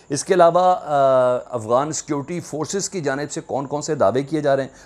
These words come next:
वो आपको बताना है। अफ़गान तालिबान की जानिब से किस किस्म के दावे किए जा रहे हैं, अ, इस वक्त किन किन इलाकों के अंदर शदीद जंग है, ये तमाम डिटेल्स इस वीडियो के अंदर हम डिस्कस करने जा रहे हैं। और स्पेशली आपको बताएंगे कि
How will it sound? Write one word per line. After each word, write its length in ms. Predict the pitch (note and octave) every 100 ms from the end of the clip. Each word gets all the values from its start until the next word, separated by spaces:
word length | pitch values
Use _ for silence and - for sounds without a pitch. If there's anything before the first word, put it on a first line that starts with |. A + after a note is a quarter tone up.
| -
वो 80 | B2+
आपको 300 | D#3+ D#3+ D#3
बताना 340 | C#3 C3 C3
है। 120 | B2 B2+ - -
अफ़गान 400 | A#2+ A#2+ C3+ D#3+
तालिबान 500 | D#3+ C#3 C#3 C#3+ G#3
की 120 | G#3
जानिब 280 | A3 G3+ G3
से 200 | - F3 - - C#3 -
किस 120 | D3+
किस्म 300 | D3+ D3 D3
के 120 | C#3+
दावे 240 | B2+ C3
किए 200 | A#2+ B2+
जा 160 | A#2+ A2
रहे 120 | A2+
हैं, 160 | A2+ A2 - - -
अ, 320 | A#2+ A#2+ - -
इस 180 | F3+ F#3
वक्त 240 | D3 - D#3 -
किन 180 | F3 F3
किन 180 | F3+
इलाकों 380 | F3+ C#3 C3 C#3
के 100 | C3+
अंदर 160 | C#3 C3
शदीद 640 | C3 - B2 G2 E3+ E3
जंग 220 | C3+ C3+
है, 120 | A#2 - - - -
ये 60 | F3 F3+
तमाम 440 | G3+ F3+ F3 G3 F#3+
डिटेल्स 480 | D#3+ D3 D#3 C#3+
इस 240 | D#3+ C#3 C3
वीडियो 220 | B2+ C3
के 100 | C#3
अंदर 200 | C3 C3
हम 220 | C3 B2+
डिस्कस 440 | G#2 B2 - B2 -
करने 280 | A2+ G2+
जा 160 | G#2+ F#2
रहे 120 | G#2+
हैं। 140 | B2 C3
और 100 | B2+
स्पेशली 420 | - D#3+ G3 F#3
आपको 220 | C#3+ D3+
बताएंगे 420 | C#3 B2 C3 D3+
कि 220 | E3 E3